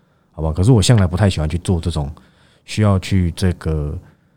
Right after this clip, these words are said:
过度短线交易的公司啊，我觉得很累啊，好不好？很累，什么车王店，好不好？也快跌停，讲过了嘛。虽然我讲的华孚也没有多好，只是我讲过选择上我宁愿选华孚嘛，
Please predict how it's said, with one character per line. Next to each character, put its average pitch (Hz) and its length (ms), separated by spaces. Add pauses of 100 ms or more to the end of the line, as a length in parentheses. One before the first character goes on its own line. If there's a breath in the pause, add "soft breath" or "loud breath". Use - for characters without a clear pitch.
(680 soft breath)
过 135 180
度 120 160
短 87 180
线 98 200
交 90 200
易 90 60
的 85 80
公 85 240
司 - 220
啊， 80 60
我 78 100
觉 98 100
得 95 60
很 82 260
累 85 200
啊， - 220 (760)
好 - 140
不 85 80
好？ 85 80
很 76 160
累， 80 200 (120)
什 - 120
么 82 60
车 107 240
王 87 220
店， 92 200 (300)
好 90 100
不 87 60
好？ 90 80
也 90 100
快 113 160
跌 90 200
停， 80 200 (640)
讲 76 160
过 98 180
了 78 80
嘛。 73 120
虽 120 180
然 113 80
我 95 80
讲 90 160
的 80 80
华 90 240
孚 90 220
也 85 180
没 85 80
有 98 140
多 82 240
好， 78 240 (440)
只 - 120
是 127 200 (280)
我 107 120
讲 92 220
过 120 160
选 92 200
择 101 140
上 123 160
我 98 80
宁 104 80
愿 123 100
选 95 200
华 85 240
孚 80 240
嘛， 80 200